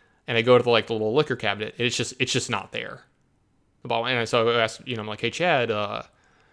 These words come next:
where's this bottle?" And he's like, "Oh, man, we drank that." And I kinda give him this, like, look.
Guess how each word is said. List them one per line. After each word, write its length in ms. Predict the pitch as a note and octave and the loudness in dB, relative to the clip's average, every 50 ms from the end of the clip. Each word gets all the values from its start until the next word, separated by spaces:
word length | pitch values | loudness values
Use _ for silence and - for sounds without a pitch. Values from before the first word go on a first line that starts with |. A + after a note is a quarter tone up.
| _ _ - | _ _ -4
where's 160 | B2 A#2 G#2+ | -2 -2 -2
this 160 | A#2 A2 - | -2 -4 -6
bottle?" 540 | - D3+ F3+ F#3+ D3 B2 A#2 A2+ B2 - - - | 0 2 4 4 4 2 0 -2 -6 -10 -8 -4
And 100 | B2+ B2+ | -2 -2
he's 100 | A#2 A#2 | 0 0
like, 120 | A2+ A2+ | 0 2
"Oh, 120 | E3 E3 D#3 | 4 4 6
man, 120 | D3 C#3+ | 6 6
we 100 | E3+ F#3+ | 4 4
drank 280 | C#3 C#3 C3 C3 B2+ - | 4 4 2 2 0 -2
that." 280 | A2 G2 G2 - - _ _ _ _ _ - - - _ _ - | -6 -6 -6 -8 -12 _ _ _ _ _ -20 -20 -20 _ _ -6
And 60 | B2+ | -2
I 20 | |
kinda 160 | - C3+ C#3+ B2+ | 0 2 2 4
give 160 | C3+ B2+ C3 | 4 4 4
him 140 | B2+ B2 A#2 | 4 2 0
this, 140 | A2+ - | -2 0
like, 260 | A#2+ A2 G#2 G#2+ - - - | 0 0 0 -2 -4 -8 -12
look. 440 | B2+ B2 A#2+ A2+ A2 G#2 - - | -4 2 4 4 4 2 0 -8